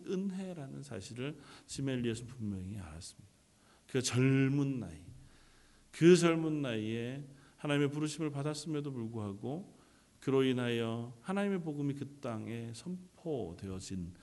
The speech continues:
놀라운 일들을 우리가 보는 것처럼 이 땅 가운데서 저와 여러분들이 살아가는 삶 속에 어쩌면 육신의 일들은 우리가 당연히 해야 하고 어쩔 수 없이 감내해야 할 일이지만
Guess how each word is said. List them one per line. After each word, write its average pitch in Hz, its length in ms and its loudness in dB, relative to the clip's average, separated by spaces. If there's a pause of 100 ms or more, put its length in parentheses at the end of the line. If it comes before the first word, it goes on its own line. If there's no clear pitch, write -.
(160)
놀라운 110 420 -4
일들을 107 500 -6
우리가 101 300 -6
보는 92 300 -2
것처럼 98 640 -10 (640)
이 131 60 -4
땅 131 220 2
가운데서 117 460 0
저와 139 260 0
여러분들이 135 480 -4
살아가는 127 500 -6
삶 110 260 -8
속에 113 560 -10 (420)
어쩌면 208 340 6
육신의 208 520 2
일들은 127 540 -2
우리가 160 240 2
당연히 214 580 2
해야 196 300 0
하고 117 500 -4 (320)
어쩔 202 460 4
수 208 240 2
없이 165 260 0
감내해야 143 880 -2
할 135 180 -4
일이지만 98 880 -8